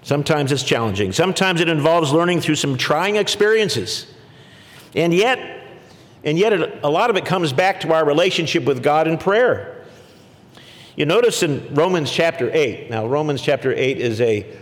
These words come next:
rich chapter of Paul's sharing the discussion of the difference and distinction between a carnal mind and a converted mind and our future of being part of the family of God. But he, he uses this comparison, you know, the, the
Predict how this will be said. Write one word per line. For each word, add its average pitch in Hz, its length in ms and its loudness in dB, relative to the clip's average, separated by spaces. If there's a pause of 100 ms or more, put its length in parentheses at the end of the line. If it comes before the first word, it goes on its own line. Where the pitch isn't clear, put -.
(240)
rich - 580 -2
chapter 156 480 0
of 120 440 0 (460)
Paul's 139 540 0 (220)
sharing 160 840 0
the 123 80 0
discussion 131 640 0
of 117 280 -2
the 113 200 -4 (720)
difference 147 420 -2
and 131 80 -4
distinction 143 460 -2
between 127 260 -2
a 123 40 -4
carnal 151 400 0
mind 123 280 -2
and 123 100 -2
a 117 40 -6
converted 147 480 0
mind 107 300 -4
and 113 100 -2
our 120 100 0
future 156 380 -2
of 113 100 -2
being 131 280 -4 (180)
part 147 160 2
of 127 40 2
the 127 60 2
family 143 360 0
of 107 140 -2
God. 135 380 2 (800)
But 185 100 0
he, 180 200 0
he 190 240 4
uses 220 340 2
this 185 140 2
comparison, 160 680 2
you 139 80 0
know, 147 100 2
the, 143 140 0
the 131 160 -4